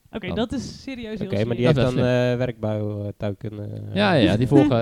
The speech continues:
Speaker 2: ja, ja.
Speaker 1: Als jij een vogel zou zijn,
Speaker 2: <laughs> Ja.
Speaker 1: dan ben je een ekster.
Speaker 2: Een ekster, ja. <laughs> Goed verhaal, eh,
Speaker 3: Ja,
Speaker 2: ja.
Speaker 3: ekster met een, eh, universitaire studie.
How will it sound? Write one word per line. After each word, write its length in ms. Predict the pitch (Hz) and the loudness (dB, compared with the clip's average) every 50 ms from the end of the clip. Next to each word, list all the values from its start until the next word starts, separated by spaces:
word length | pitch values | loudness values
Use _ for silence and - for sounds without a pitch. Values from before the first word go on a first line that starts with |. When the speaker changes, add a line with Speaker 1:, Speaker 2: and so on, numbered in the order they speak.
| 113 | 2
Speaker 2:
ja, 180 | 123 120 104 90 | 2 2 0 0
ja. 100 | 85 85 | -2 -4
Speaker 1:
Als 240 | - - 277 269 165 | -4 -4 -4 -4 -4
jij 260 | 233 240 247 320 381 339 | -4 -6 -6 -8 -8 -8
een 120 | 269 220 | -10 -10
vogel 500 | - - 226 262 320 359 359 - 330 320 | -6 -4 -4 -2 -2 -4 -6 -8 -10 -10
zou 280 | 247 214 262 247 254 269 | -8 -8 -10 -10 -10 -10
zijn, 300 | - - - - - 247 247 | -4 4 4 4 4 4 -2
Speaker 2:
<laughs> 40 | 240 | -2
Ja. 340 | 247 233 - - 208 202 233 | -4 -6 -6 -6 -8 -2 0
Speaker 1:
dan 180 | 277 320 - | 0 0 0
ben 140 | - 302 269 | -2 -2 -2
je 60 | 262 | -4
een 60 | 240 220 | -6 -6
ekster. 380 | 214 - - - 202 196 208 - - 233 - 277 254 220 165 | -8 -8 -8 -8 -6 -8 -8 -8 -12 -14 -14 -14 -20 -16 -14
Speaker 2:
Een 100 | - 120 | -12 -8
ekster, 300 | 117 131 131 - - 113 | -4 -4 -4 -4 -4 -4
ja. 200 | 98 95 95 95 | -4 -4 -6 -6
<laughs> 80 | 107 117 - - 180 143 - - - 156 135 - - 147 131 _ _ _ - - _ _ _ _ _ _ _ - - - - - - - 320 302 - - 339 311 - _ - 320 220 220 - - _ _ _ | -6 -4 -4 -4 -4 -6 -8 -10 -14 -18 -20 -20 -20 -20 -20 _ _ _ -20 -20 _ _ _ _ _ _ _ -20 -20 -20 -16 -16 -8 -8 -8 -8 -8 -12 -14 -14 -14 _ -14 -14 -14 -14 -20 -20 _ _ _
Goed 200 | - - - - | -10 -10 -10 -6
verhaal, 400 | - 120 120 104 98 90 87 87 85 | -4 -4 -2 -2 -2 -2 -2 -2 -4
eh, 240 | 82 82 82 80 | -4 -4 -6 -6
Speaker 3:
Ja, 60 | 87 - | -4 -6
Speaker 2:
ja. 80 | - - | -6 -6
Speaker 3:
ekster 300 | 131 123 - - 120 120 | -6 -8 -10 -8 -8 -8
met 120 | 113 113 | -6 -6
een, 280 | 113 110 107 107 107 104 | -6 -6 -6 -6 -8 -10
eh, 60 | 113 | -12
universitaire 960 | 131 110 107 98 104 107 107 101 95 104 - _ - 113 110 107 107 104 107 101 | -14 -14 -12 -10 -10 -10 -12 -12 -14 -18 -20 _ -14 -14 -12 -12 -12 -14 -14 -16
studie. 360 | - - - 123 113 101 87 | -18 -16 -16 -16 -16 -16 -20